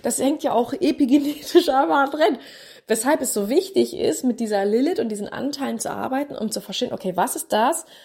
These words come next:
was ich nicht zulasse in meinem Leben? Was ist das, wofür ich mich schäme? Was ist das sexuell, was ich nicht ausleben kann?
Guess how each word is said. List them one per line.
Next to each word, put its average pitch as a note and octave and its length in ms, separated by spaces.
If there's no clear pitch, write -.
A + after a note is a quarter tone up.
was G#3 360
ich G#3 320
nicht C4+ 280
zulasse F#3 440
in F3 100
meinem E3+ 220
Leben? D#3+ 300
Was A3 320
ist - 200
das, A3+ 280
wofür A3+ 240
ich A3+ 140
mich B3+ 240
schäme? F3+ 460
Was - 220
ist - 160
das G#3+ 180
sexuell, A#3+ 640
was A3 260
ich A3+ 200
nicht C4+ 300
ausleben F#3 840
kann? F3 320